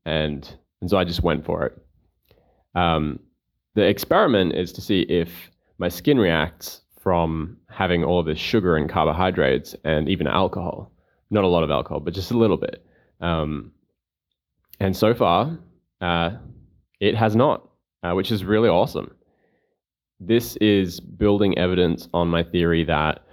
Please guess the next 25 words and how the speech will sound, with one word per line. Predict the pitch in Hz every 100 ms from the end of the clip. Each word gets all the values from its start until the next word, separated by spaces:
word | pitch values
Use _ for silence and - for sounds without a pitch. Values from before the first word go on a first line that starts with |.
| - - _
my | 87
skin | 90 - 92
problems | 92 87 87 87
are | 82 82 82 80 87 - -
mostly | 87 87 90 113 - 113
related | 101 85 80 80
to | -
the | 82
dynamic | 78 69 73 76 76 73 92 - - _ -
of | 80 78 - - -
my | - 78
microbiome, | 78 76 82 71 71 78 101 123 - _ _ _ _
um, | 80 78 76 76 -
specifically | - - 92 101 98 104 92 90 90 -
with | 80 76 78 - -
yeast | 78 82 117 - - - - _
and | 82 80
how | 85
much | 80 - - - - _ _ -
yeast | 85 87 113 113
is | 110 90 - -
colonized | - 95 95 101 98
in | 101
my |
gut. | 95 101 131 -